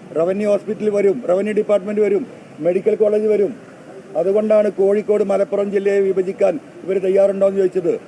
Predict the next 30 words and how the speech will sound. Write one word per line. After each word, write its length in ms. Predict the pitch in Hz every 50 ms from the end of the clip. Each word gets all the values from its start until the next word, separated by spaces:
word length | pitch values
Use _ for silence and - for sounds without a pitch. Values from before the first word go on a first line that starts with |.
| - - - - -
ഞാൻ 140 | 156 180 202
കൃത്യമായി 540 | - - 185 - - 220 226 214 214 214 208
പറഞ്ഞു, 300 | - 208 196 190 202 202
നിങ്ങൾ 220 | 196 196 196 196
ഒരിക്കൽ 320 | 196 202 214 - 226 226
കൂടി 200 | 208 202 214 208
കേട്ടോ. 400 | 202 - 202 196 - 196 175 127 - - - - - - - - - - -
കോഴിക്കോട് 460 | 160 185 202 208 208 - 214 214 208
ജില്ലയിൽ 320 | 214 202 208 202 214 214 202
നിന്നുള്ള 280 | 202 208 208 208 208 190 -
തിരുവമ്പാടി, 600 | 196 196 208 208 208 208 214 208 202 196 170 127 - - - - - - - - - -
അത് 160 | 160 196 208
കഴിഞ്ഞിട്ടുള്ള, 680 | 208 214 202 202 214 196 214 214 214 208 208 202 185 - - - - - - - -
ഏ, 100 | 156 165 180 175 - -
ഏറനാട്, 460 | - 175 202 214 214 214 208 208 202 202 190
നിലമ്പൂർ, 340 | 196 190 196 202 202 208 202
വണ്ട-, 180 | 202 202 208
വ-, 200 | - 180 175 151 139
മലപ്പുറത്തെ, 560 | 175 180 196 - 208 208 180 196 208 180 113 - - - - - - -
അത് 180 | 156 190 196 208
കഴിഞ്ഞ് 320 | 208 208 202 214 208 202
നിലമ്പൂർ, 540 | 190 196 202 202 202 214 208 202 202 160 123 - - - -
അത് 160 | - 190 208
കഴിഞ്ഞ് 240 | 208 208 208 214 220
വണ്ടൂർ, 600 | 214 202 190 190 202 196 214 214 214 208 196 147 - - - - - - 165
അത് 160 | 185 214 190
കഴിഞ്ഞ് 280 | 208 208 208 208 214
പഞ്ച-, 280 | - 202 190 190 208 -
ആ, 280 | 175 175 165 160 156 151 - - - -
പെരിന്തൽമണ്ണ, 600 | 185 196 202 208 208 202 208 202 202 185 147 107